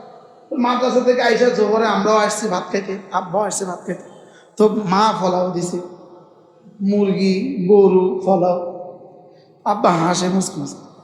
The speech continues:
বিষয়টা কি? ভাতের চাল নাই ঘরে, ফলাও খেলেছে। তো মাদ্রাসা, আপনারা মাদ্রাসা যাওয়ার পরে এক বেটা দুই টিফিন কারি খানা নিয়ে আসছে,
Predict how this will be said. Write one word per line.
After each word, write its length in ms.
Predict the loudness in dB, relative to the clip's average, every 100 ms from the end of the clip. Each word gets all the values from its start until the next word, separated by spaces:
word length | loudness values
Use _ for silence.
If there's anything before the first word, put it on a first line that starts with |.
| -20 -12 -4
বিষয়টা 440 | 2 6 6 4
কি? 460 | 0 -2 -4 -8 -14 -16 -18 -20 -20 -20 -16 -14 -14 -4 0
ভাতের 340 | 2 2 2
চাল 240 | 2 4
নাই 120 | 4 4
ঘরে, 320 | 6 6 6
ফলাও 400 | 4 6 6 6
খেলেছে। 520 | 4 4 4 2 -2 -6 -10 -14 -10 0
তো 120 | 2
মাদ্রাসা, 380 | 4 2 2 -2 0
আপনারা 280 | -2 0 2
মাদ্রাসা 320 | 2 2 4
যাওয়ার 240 | 6 4
পরে 240 | 4 4 4 2 -8 -12 -4
এক 200 | -4 -2
বেটা 180 | -4 -4
দুই 460 | -4 -4 -2 -2
টিফিন 400 | -2 -4 -2 -2
কারি 180 | 0 0
খানা 300 | 0 -2 -2
নিয়ে 140 | -2
আসছে, 600 | -2 -2 0 0 0 -6